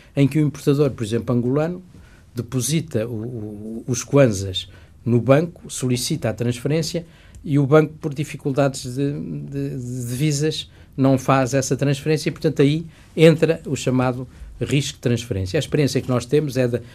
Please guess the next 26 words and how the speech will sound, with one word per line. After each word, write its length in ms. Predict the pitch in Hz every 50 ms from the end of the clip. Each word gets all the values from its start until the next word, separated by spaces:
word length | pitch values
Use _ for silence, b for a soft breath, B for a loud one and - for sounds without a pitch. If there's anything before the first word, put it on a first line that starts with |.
| B B B B
da 80 | 123
sinistralidade 720 | 123 - - 139 120 123 - 135 127 120 120 117 117 110 104
do 100 | 110 117
ano 120 | 117 104
passado. 480 | - 104 - - 131 123 127 131 127 127 b b b b b b b b
Eh, 300 | - 135 120 117 123 147
os 240 | 165 147 117 107 98
incumprimentos 640 | 139 131 120 135 127 123 127 117 117 120 117 - -
por 180 | - - 120
mora 400 | 120 120 117 107 104 98 95 95 - b b b b b b
ainda 360 | - 120 127 147 151 135 131
são 180 | 123 - - 127
superiores 560 | 123 - 127 107 - 120 127 123 110 98 101
aos 160 | 107 104 98
incumprimentos 520 | 104 101 95 127 110 107 107 117 107 92 -
de 60 | -
transferência, 600 | - 107 98 - - 120 131 147 147 - 160 156 b b b b b b b
que 60 | -
têm 300 | - 170 165 165 165 156
vindo 220 | 139 170 180 156
a 40 | 151
ser 200 | 143 - 151 139
regularizados 680 | 120 113 127 135 131 123 113 107 123 120 110 98 101 95
de 60 | -
forma 280 | - 127 110 107 107
lenta, 380 | 110 117 131 143 143 135 151 147